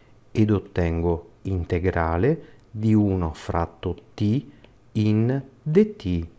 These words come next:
Questo integrale è un integrale elementare ed ha come risultato logaritmo di modulo di t più c. Ora, tenendo presente che t è pari a tre x alla seconda più quattro,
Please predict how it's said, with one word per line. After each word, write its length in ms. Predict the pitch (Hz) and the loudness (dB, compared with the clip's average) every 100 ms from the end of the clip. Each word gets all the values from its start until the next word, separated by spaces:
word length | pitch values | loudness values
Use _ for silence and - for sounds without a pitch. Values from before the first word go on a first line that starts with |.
| _ - - - - | _ -20 -20 -20 0
Questo 260 | 113 - | 0 2
integrale 560 | 98 92 90 95 90 87 | 0 0 0 2 2 2
è 20 | |
un 100 | 87 | 0
integrale 540 | 92 90 87 87 87 87 | -2 -4 -2 0 0 0
elementare 840 | 87 98 151 156 143 151 170 180 - - | 0 0 0 0 0 2 0 -2 -10 -10
ed 180 | - 101 | -4 0
ha 140 | 95 - | 0 0
come 320 | - 92 87 | -2 -2 -2
risultato 800 | 85 147 156 - 127 127 147 117 | -2 -2 -2 0 0 2 0 0
logaritmo 720 | 98 92 98 98 - 104 98 | 0 0 0 -2 -2 -2 0
di 100 | 98 | 0
modulo 440 | 98 98 98 101 | 0 0 0 0
di 180 | 101 101 | 0 -4
t 240 | - 110 107 | -6 -6 -4
più 220 | 120 131 | -4 -6
c. 400 | - 190 151 - - - - _ _ _ | -2 2 2 0 -12 -20 -20 _ _ _
Ora, 400 | - 101 85 82 - - - - | 2 2 2 -2 -6 -20 -20 -4
tenendo 360 | 95 90 92 | -2 0 -2
presente 500 | 90 92 104 101 110 | -2 -2 -2 -2 0
che 240 | 101 107 - | -2 -2 -2
t 280 | 180 104 - - - - | -2 -2 -4 -20 -20 -6
è 180 | 92 | -4
pari 400 | - - 85 92 | -4 -4 -4 -2
a 60 | 90 | -4
tre 240 | - 92 | -2 -4
x 200 | 90 - | -4 -6
alla 120 | 87 82 | -6 -4
seconda 440 | 87 90 90 82 | -2 -2 -2 -2
più 180 | - 127 | -4 -4
quattro, 720 | - 139 139 - 180 190 - | 0 0 -2 -2 -2 -2 -6